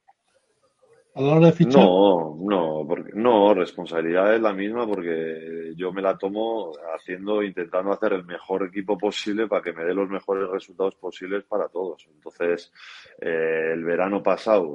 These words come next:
Speaker 2: que tuve que fichar diez jugadores nuevos cuando solo pude renovar a Chumi, pues era la misma responsabilidad que he tenido ahora, eh, hacer la mejor plantilla posible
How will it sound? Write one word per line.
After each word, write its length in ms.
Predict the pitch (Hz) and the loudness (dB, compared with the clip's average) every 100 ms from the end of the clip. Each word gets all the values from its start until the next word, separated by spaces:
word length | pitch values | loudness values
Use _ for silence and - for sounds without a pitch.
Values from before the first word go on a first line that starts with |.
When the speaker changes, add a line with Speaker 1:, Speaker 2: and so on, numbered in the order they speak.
| 71 | -12
Speaker 2:
que 440 | 90 76 76 78 71 | -12 -10 -10 -12 -8
tuve 280 | 95 92 87 | -4 -4 -4
que 100 | 90 | -8
fichar 380 | 92 95 92 87 | -8 -4 -4 -2
diez 200 | 98 - | -4 -2
jugadores 440 | 101 92 92 90 | 0 2 0 -4
nuevos 760 | 98 95 101 104 107 87 78 _ | -10 -10 -6 -2 -2 -2 -8 _
cuando 280 | 85 82 80 | -12 -10 -10
solo 440 | - 90 92 90 85 | -6 -2 -2 -4 -6
pude 240 | 92 92 | -4 -2
renovar 400 | 90 90 90 90 | -4 -4 -2 -2
a 100 | 90 | -2
Chumi, 320 | - 98 85 _ - - - _ | -6 -8 -10 _ -20 -20 -20 _
pues 180 | - - | -12 -4
era 160 | 92 95 | 0 0
la 80 | 95 | 0
misma 260 | 98 101 | -4 -2
responsabilidad 640 | 95 87 - 82 82 87 90 | -4 -4 -10 -10 -4 -2 -2
que 80 | 95 | -2
he 40 | |
tenido 300 | 92 98 78 | -4 -6 -4
ahora, 340 | 78 98 76 76 | 0 0 -2 -8
eh, 220 | 78 80 80 | -10 -8 -8
hacer 460 | 76 - 92 87 _ - _ | -8 -6 -6 -6 _ -20 _
la 180 | - 95 | -4 -4
mejor 280 | 92 95 95 | -4 -4 -2
plantilla 400 | 98 98 104 104 | -2 0 2 2
posible 540 | 101 - 104 110 123 | 0 -2 0 0 -2